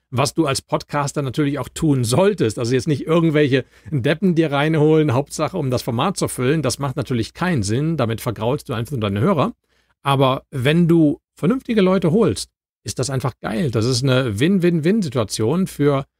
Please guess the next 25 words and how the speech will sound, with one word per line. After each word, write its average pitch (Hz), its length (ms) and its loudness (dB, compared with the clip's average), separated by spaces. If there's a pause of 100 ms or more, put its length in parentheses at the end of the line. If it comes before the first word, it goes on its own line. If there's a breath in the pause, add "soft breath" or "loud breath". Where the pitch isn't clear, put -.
(160)
für - 240 -2
alle 160 180 0
drei 156 260 0
Parteien. 139 580 -2 (220)
Für 131 420 2 (200)
den 127 80 -2
Interviewgast, 190 760 2
für 147 140 0
den 123 160 2
Hörer 185 440 2
und 143 200 -2
für 135 140 0
dich 131 260 -2
als 123 320 -6 (140)
Podcast-Host 110 960 -4 (380)
natürlich 123 580 0 (120)
auch. 107 360 -2 (880)
Wenn 143 260 2
du 208 100 4
also 123 260 4
als 131 200 -2
Experte 190 720 -2
in 160 140 2
einem 143 120 0
Podcast - 680 -2